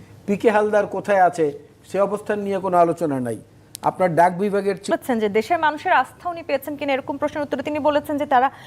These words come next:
Speaker 2: একটা অপরিচিত জগৎ থেকে এসছেন। কি
Speaker 1: ডক্টর আইনুন নিশাতের কাছে গিয়েছেন, প্রফেসর
Speaker 2: হুম।
Speaker 1: শামসুল হক সাহেবের কাছে গিয়েছেন, তালুকদার মনিরুজ্জামান সাহেবের কাছে গিয়েছেন, অর্থনীতিবিদ খলিকুজ্জামান সাহেবের কাছে গিয়েছেন,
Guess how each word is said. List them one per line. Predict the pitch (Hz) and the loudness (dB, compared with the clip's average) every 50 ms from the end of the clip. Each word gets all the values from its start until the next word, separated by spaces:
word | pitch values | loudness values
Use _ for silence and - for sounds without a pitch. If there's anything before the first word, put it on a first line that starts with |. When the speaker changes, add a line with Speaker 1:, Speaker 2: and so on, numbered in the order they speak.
| - - | -12 -8
Speaker 2:
একটা | - 233 - - 285 240 | -8 -4 0 4 4 4
অপরিচিত | 233 247 - - 294 302 - 320 320 | 4 4 0 -6 -8 -8 -8 -10 -8
জগৎ | 320 262 277 269 262 254 285 - - | -4 0 2 2 2 0 -4 -8 -8
থেকে | 320 262 - 277 | -10 -6 -2 0
এসছেন। | 262 254 254 - - 302 277 277 | -2 -2 -2 -2 -2 -2 -2 -2
কি | 254 285 - - - - - - - - - - | -4 -6 -8 -8 -10 -12 -18 -20 -20 -8 -2 0
Speaker 1:
ডক্টর | 156 147 196 190 | 0 2 4 4
আইনুন | 185 180 185 202 208 214 | 4 4 4 2 0 -4
নিশাতের | 214 202 - 220 202 - 196 196 | -4 -6 -6 -6 -6 -6 -6 -6
কাছে | 196 175 - 180 | -6 -6 -6 -4
গিয়েছেন, | 170 165 165 156 - 143 123 | -4 -2 -2 -2 -2 -4 -4
প্রফেসর | 123 165 170 175 190 208 | -2 -2 -2 -2 -2 -2
Speaker 2:
হুম। | 196 180 | -2 0
Speaker 1:
শামসুল | 180 180 175 170 175 190 | 2 2 0 0 0 -2
হক | 196 180 - | -2 -2 0
সাহেবের | 196 185 180 170 | 2 0 2 2
কাছে | 175 170 160 175 | 0 -2 -2 -2
গিয়েছেন, | 170 165 160 147 - 135 117 - - - - - - - - | -2 -2 -2 -2 -2 -4 -6 -6 -14 -20 -20 -20 -14 -4 2
তালুকদার | 165 165 185 202 185 175 202 190 | 2 4 4 2 0 0 0 0
মনিরুজ্জামান | 175 180 190 196 202 208 185 196 202 202 196 | 0 -2 -2 0 -2 -2 0 0 -2 -2 -2
সাহেবের | - - 202 196 190 196 190 | 0 0 0 2 2 0 0
কাছে | 190 180 180 190 180 | -2 -2 -2 -2 -2
গিয়েছেন, | 175 180 175 170 - 131 110 - - - - - - - - - | 0 0 0 0 0 -2 -4 -6 -10 -20 -20 -20 -20 -14 -4 0
অর্থনীতিবিদ | 160 160 - - 220 214 208 - 208 208 190 196 196 - - - - - - - - - | 0 0 0 2 0 0 0 0 -2 -2 -2 -2 -4 -6 -12 -16 -16 -16 -18 -20 -12 -4
খলিকুজ্জামান | - 180 208 214 - 214 208 180 214 208 202 202 185 | 2 2 2 2 2 0 -2 2 2 2 2 0 0
সাহেবের | - 208 202 196 190 | 2 2 2 2 0
কাছে | 175 185 175 - 185 | -2 -4 -4 -4 -4
গিয়েছেন, | 175 175 175 170 170 143 120 | -2 0 0 0 0 -2 -6